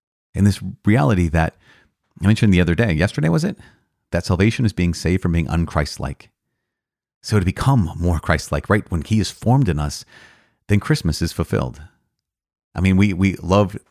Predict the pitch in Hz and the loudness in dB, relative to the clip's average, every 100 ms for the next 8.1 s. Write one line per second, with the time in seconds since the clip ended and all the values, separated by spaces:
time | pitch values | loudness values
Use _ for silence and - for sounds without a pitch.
0 | - 107 101 117 - 120 131 - 98 92 | -2 0 2 0 2 2 2 2 0 2
1 | 101 90 - - - 90 87 95 110 113 | 0 0 -8 -20 -10 -4 -2 0 0 2
2 | 87 90 87 80 - 95 101 104 95 92 | 0 0 -2 -4 -4 0 2 2 0 0
3 | 95 90 - - 110 135 147 127 131 107 | 0 0 -6 -8 -2 0 2 2 2 2
4 | 110 127 117 - 92 90 92 101 101 - | 2 2 0 0 -2 0 0 2 -2 0
5 | 98 101 101 - 101 95 90 - - - | 0 2 0 -2 -2 2 0 -2 -20 -14
6 | - - 104 101 90 82 - - 95 87 | -8 -2 2 2 2 -2 -4 -2 -2 -2
7 | 92 117 - 110 107 95 85 92 - 82 | -2 -2 -2 -2 0 0 2 0 2 0
8 | - | -2